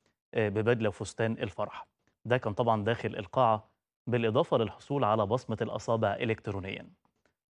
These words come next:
آه، قام الشيخ محمد أنور مأذون بمدينة بور فؤاد بإدخال بيانات العروسين على تطبيق الأحوال الشخصية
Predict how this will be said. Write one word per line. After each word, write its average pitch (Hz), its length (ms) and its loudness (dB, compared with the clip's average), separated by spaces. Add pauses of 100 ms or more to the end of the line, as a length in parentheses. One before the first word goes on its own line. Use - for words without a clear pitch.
(180)
آه، 117 180 2
قام 135 120 4
الشيخ 165 300 -2
محمد 139 320 2
أنور 143 260 2
مأذون 113 420 0
بمدينة 110 460 0 (140)
بور 107 280 -2
فؤاد 127 360 -2
بإدخال 113 420 -2
بيانات 104 340 0
العروسين 104 500 -4
على 107 200 0
تطبيق 110 320 -2
الأحوال 110 460 -2
الشخصية 120 600 -2